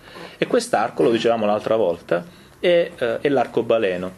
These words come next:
Prima di, eh, mettere piede fuori dalla, dall'arca, Noè manda un uccello, manda la colomba, e capisce che, eh, il diluvio è passato.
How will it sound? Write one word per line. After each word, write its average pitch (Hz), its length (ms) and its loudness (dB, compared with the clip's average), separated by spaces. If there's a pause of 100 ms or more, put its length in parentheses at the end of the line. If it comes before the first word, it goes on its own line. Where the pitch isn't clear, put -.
(520)
Prima 233 360 2
di, 143 420 0
eh, 113 120 0
mettere 127 420 0
piede 117 640 0
fuori 107 680 0 (300)
dalla, 101 600 2
dall'arca, 104 640 -2
Noè 131 300 0 (300)
manda 135 420 0
un 123 140 0
uccello, 110 640 -2
manda 120 260 0
la 110 120 0
colomba, 107 600 0 (840)
e 156 140 -4
capisce 160 600 -2
che, 127 400 -2
eh, 113 60 -2 (120)
il 131 120 0
diluvio 135 320 2
è 131 40 -6
passato. 113 600 -4